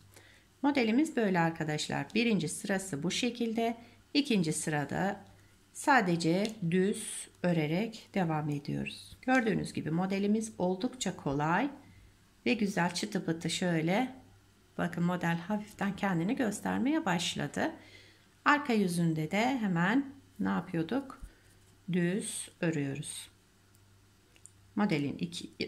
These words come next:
ikinci sırasında arka yüzünde düz ilmeklerimiz. Modelimiz iki sıradan oluşuyor dediğim gibi. İki ve ikinin katları iki, dört, altı diye.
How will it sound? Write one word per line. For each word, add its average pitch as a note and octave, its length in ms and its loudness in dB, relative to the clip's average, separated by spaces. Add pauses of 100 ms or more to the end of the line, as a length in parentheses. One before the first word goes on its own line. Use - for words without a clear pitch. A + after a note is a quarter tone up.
(140)
ikinci D#3+ 400 0
sırasında G#3+ 800 0
arka G3 320 0
yüzünde D#3 600 -2 (760)
düz - 380 -2 (300)
ilmeklerimiz. D3+ 920 -2
Modelimiz G#3+ 440 2
iki - 160 -2
sıradan D3+ 500 -2
oluşuyor - 480 -4
dediğim D3 400 0
gibi. C4+ 460 -2 (760)
İki C#4 260 4
ve - 120 2
ikinin E3+ 420 4
katları E3 720 0 (440)
iki, F#3 260 0
dört, D3+ 300 -2
altı E3 480 0
diye. F#3+ 380 0